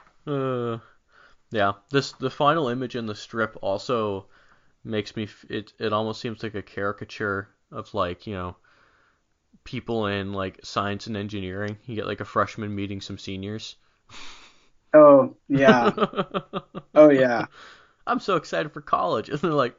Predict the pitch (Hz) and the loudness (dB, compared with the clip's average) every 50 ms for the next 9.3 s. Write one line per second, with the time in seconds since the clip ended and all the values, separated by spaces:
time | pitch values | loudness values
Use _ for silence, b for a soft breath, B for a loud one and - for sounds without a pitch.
0 | - - 139 139 139 135 131 123 120 123 117 123 123 123 120 117 110 113 113 - | -4 -2 0 2 2 0 0 -2 -4 -4 -2 -2 0 0 0 0 -2 -6 -8 -8
1 | 120 110 110 107 110 104 107 117 107 107 - 113 107 - - - 113 110 110 107 | -8 -8 -6 -4 -4 -6 -6 -6 -10 -10 -10 -12 -16 -14 -12 -10 -6 -6 -6 -6
2 | - _ _ - - - - - - - - - 151 143 - - - 165 127 - | -8 _ _ -20 -20 -20 -20 -20 -20 -20 -12 -10 -10 -10 -10 -8 -8 -8 -8 -8
3 | _ - - - - - - 127 - 131 - 196 180 170 165 170 165 165 165 170 | _ -6 -6 -6 -6 -4 -2 0 0 4 4 4 6 6 6 8 10 10 10 10
4 | 170 104 110 113 107 104 - - 101 101 - - 120 117 113 113 120 117 113 113 | 8 4 0 -4 -6 -8 -8 -8 -8 -8 -8 -8 -10 -10 -10 -6 -6 -6 -6 -4
5 | 123 117 117 113 - - - 113 - 110 107 - 117 104 98 92 92 92 92 - | -2 -4 -4 -4 -6 -14 -18 -16 -14 -14 -12 -8 -6 -6 -6 -6 -10 -12 -12 -12
6 | 98 92 101 101 101 92 95 90 - 92 95 92 - 104 90 - - 98 101 110 | -12 -10 -10 -12 -10 -8 -10 -10 -10 -12 -14 -14 -12 -14 -12 -12 -10 -10 -10 -10
7 | 120 120 - - _ _ _ - _ _ _ _ _ _ _ _ - - 101 101 | -10 -12 -16 -20 _ _ _ -20 _ _ _ _ _ _ _ _ -14 -10 -8 -8
8 | 95 90 90 90 101 107 - _ _ _ _ _ _ _ _ _ _ _ _ - | -8 -8 -10 -12 -14 -14 -16 _ _ _ _ _ _ _ _ _ _ _ _ -10
9 | - - 64 - - - | -10 -10 -8 -8 -12 -14